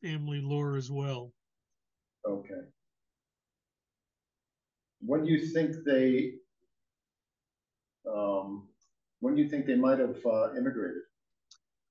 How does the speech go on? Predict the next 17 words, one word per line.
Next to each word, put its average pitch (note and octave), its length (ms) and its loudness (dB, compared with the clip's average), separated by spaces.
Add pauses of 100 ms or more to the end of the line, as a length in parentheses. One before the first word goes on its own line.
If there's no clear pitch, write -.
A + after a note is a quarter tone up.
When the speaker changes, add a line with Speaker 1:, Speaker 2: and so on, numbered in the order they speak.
(160)
Speaker 1:
Well, F#3+ 420 0
we G3 220 -4
know G3+ 480 4
that F#3 440 4 (180)
Edward F3 520 4
Daniel, E3+ 840 2 (1200)
born F#3+ 480 -6
in F3+ 100 -6
Tralee, E3 640 0
he E3 140 2
was D#3 180 10
in D3+ 140 10
Bellows F3+ 340 8
Falls E3+ 460 4
in E3 140 -4
nineteen E3 520 -4
nineteen. D#3 1000 -4